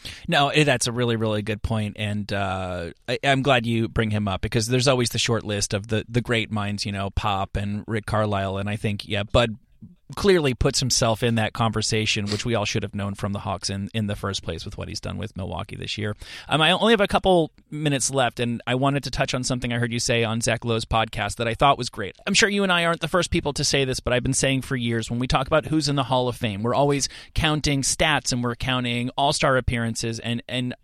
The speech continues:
uh, let me know if I'm putting words in your mouth. I believe you said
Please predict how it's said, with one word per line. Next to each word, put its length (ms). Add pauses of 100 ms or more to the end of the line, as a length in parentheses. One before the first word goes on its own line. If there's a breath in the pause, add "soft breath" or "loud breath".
uh, 60 (320)
let 160
me 60
know 100
if 220
I'm 120
putting 200
words 220
in 60
your 100
mouth. 200
I 60
believe 320
you 120
said 320